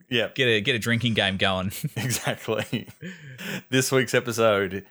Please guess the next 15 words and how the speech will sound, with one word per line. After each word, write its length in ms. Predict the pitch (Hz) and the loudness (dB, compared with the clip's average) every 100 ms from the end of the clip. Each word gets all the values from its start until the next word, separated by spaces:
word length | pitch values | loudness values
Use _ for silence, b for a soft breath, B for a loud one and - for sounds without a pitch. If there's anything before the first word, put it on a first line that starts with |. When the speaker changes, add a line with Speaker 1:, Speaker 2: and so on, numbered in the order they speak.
| b b | b b
Speaker 1:
is 500 | 123 110 95 92 - - - | 2 2 0 -4 -8 -10 -2
Field 280 | 131 147 | 2 2
of 120 | 147 120 | 0 0
Dreams, 640 | 117 110 95 85 101 - _ _ _ | 2 2 0 -4 -10 -12 _ _ _
the 460 | 101 98 92 90 87 _ 120 | -4 -4 -4 -8 -12 _ -4
nineteen 480 | 110 110 117 104 104 104 | 0 0 0 0 -2 -2
eighty-nine 880 | 110 113 104 101 104 98 87 87 - _ - | -2 -2 -2 0 0 0 -4 -10 -14 _ -16
film 540 | - 123 110 92 87 92 | -2 0 0 -2 -8 -2
directed 420 | 104 101 104 92 | 0 0 -2 -2
by 540 | 107 101 95 92 87 _ - | 2 4 4 2 -4 _ -6
Phil 320 | - 117 98 | 0 2 4
Aidan 460 | 107 104 101 101 95 | 2 0 -2 -8 -6
Robertson, 800 | 104 104 101 - 101 92 92 92 _ _ _ | 0 0 0 -2 -2 -2 -4 -8 _ _ _
uh, 180 | 98 92 | -4 -4
screenplay 720 | 87 - 127 123 117 107 101 | -2 0 0 2 2 2 -2